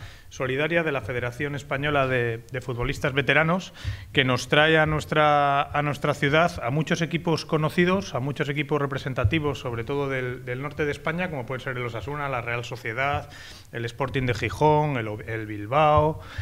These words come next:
el Racing, el Eibar, a disputar un, un torneo a nuestra ciudad, donde estará representada nuestra, nuestra Real Sociedad Gimnástica, como no podía ser de otra manera,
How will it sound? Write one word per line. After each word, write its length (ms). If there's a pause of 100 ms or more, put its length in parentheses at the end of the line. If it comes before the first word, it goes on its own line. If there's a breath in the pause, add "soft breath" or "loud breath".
(220 loud breath)
el 300
Racing, 840
el 180
Eibar, 760 (640 loud breath)
a 200
disputar 480
un, 440
un 160
torneo 420
a 40
nuestra 300
ciudad, 340
donde 220
estará 260
representada 600
nuestra, 640
nuestra 280
Real 220
Sociedad 320
Gimnástica, 540
como 180
no 80
podía 220
ser 100
de 60
otra 160
manera, 380